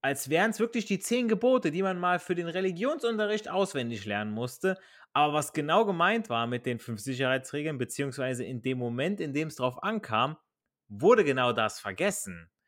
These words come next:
Und dann wird zum Beispiel auch mal schnell vergessen, freizuschalten oder die Spannungsfreiheit festzustellen,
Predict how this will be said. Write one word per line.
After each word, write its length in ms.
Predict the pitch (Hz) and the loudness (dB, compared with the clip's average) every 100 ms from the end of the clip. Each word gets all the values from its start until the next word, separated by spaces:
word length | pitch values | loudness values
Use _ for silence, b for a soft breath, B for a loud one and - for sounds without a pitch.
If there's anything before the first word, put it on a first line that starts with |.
| b b b b _ _ - | b b b b _ _ -6
Und 60 | |
dann 140 | 135 165 | 0 2
wird 100 | 214 | 2
zum 140 | 214 | 2
Beispiel 320 | 202 196 - | 2 2 2
auch 100 | 156 | 0
mal 160 | 151 147 | 2 0
schnell 220 | - 185 | 0 -2
vergessen, 440 | 180 160 175 175 165 | -2 0 -2 -4 -10
freizuschalten 1040 | - 147 226 226 196 135 113 127 220 285 _ _ _ _ _ _ _ _ _ _ _ - | -2 2 2 0 -2 2 2 0 -6 -10 _ _ _ _ _ _ _ _ _ _ _ 4
oder 320 | 208 226 190 | 8 8 6
die 140 | 147 | 2
Spannungsfreiheit 1120 | - - - 175 269 220 - 123 120 113 123 | 0 -4 -2 2 2 2 2 2 2 2 -2
festzustellen, 1080 | - - 190 240 - 151 - - 107 139 180 | -6 -2 -2 0 -4 -4 -4 -4 -4 -4 -6